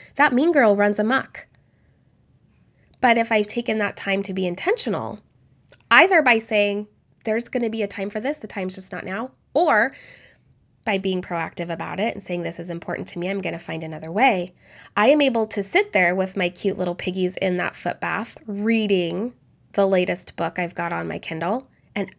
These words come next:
actually relax and enjoy myself. And then I start to be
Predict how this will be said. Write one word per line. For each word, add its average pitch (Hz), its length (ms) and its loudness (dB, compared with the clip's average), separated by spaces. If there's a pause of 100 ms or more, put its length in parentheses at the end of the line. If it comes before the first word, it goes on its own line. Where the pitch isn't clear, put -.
actually 285 500 0
relax 294 540 -4
and 208 140 -2
enjoy 196 320 -4
myself. - 640 -14 (1300)
And 180 200 -6
then 240 380 0 (360)
I 185 100 -6
start 185 300 -6
to - 80 -12
be 180 180 -8